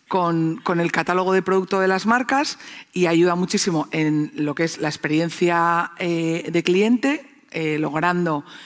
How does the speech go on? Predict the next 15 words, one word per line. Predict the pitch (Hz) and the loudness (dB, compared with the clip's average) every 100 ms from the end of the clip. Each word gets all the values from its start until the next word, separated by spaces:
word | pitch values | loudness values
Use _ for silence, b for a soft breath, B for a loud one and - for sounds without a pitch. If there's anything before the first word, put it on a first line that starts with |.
| B - | B -6
eh, | 156 | -4
fidelizar | - 160 156 147 175 | 0 2 2 2 0
al | 165 165 | -2 0
cliente | 180 220 240 277 302 B B B | 2 2 2 0 -2 B B B
y | - 196 202 214 220 | -2 2 2 2 0
ayuda | - 160 175 | 0 2 4
a | 175 | 2
la | 165 | 0
toma | 170 170 | 0 0
de | |
decisión, | 165 175 165 196 202 240 240 | 0 -2 -2 0 0 0 -2
eh, | 165 156 151 | -2 0 2
en | 147 | 0
la | 147 | -2
compra. | 143 147 139 - | -2 -4 -4 -10